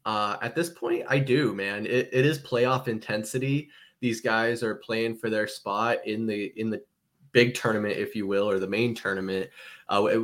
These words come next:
it reminds me, we kinda had a similar conversation about the first four in when it came to March Madness, harkening back on that,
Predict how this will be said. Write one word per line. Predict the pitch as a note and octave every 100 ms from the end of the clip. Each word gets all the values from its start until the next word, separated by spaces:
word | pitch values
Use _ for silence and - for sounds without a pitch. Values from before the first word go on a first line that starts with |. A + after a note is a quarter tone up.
| -
it | B2+
reminds | B2+ C#3 C#3
me, | B2+
we |
kinda | B2+ C#3
had | C3+
a | G#2
similar | - A#2+ G#2+
conversation | - G#2+ G2+ G2 G#2 G#2 - G#2
about | G2 G2 G2+ -
the | G2+ F#2+ F#2+
first | A2 G#2 -
four | A2+ G#2 G2
in | G#2+ G2+ F#2+ F#2
when | F#2+
it |
came | - G#2 G2
to | G#2
March | G2 F2 -
Madness, | G#2 B2 G2 F2+ -
harkening | G#2 F#2+ F#2+ F#2+
back | F#2 F#2+ F2+
on | F2+
that, | F#2+ A#2 G#2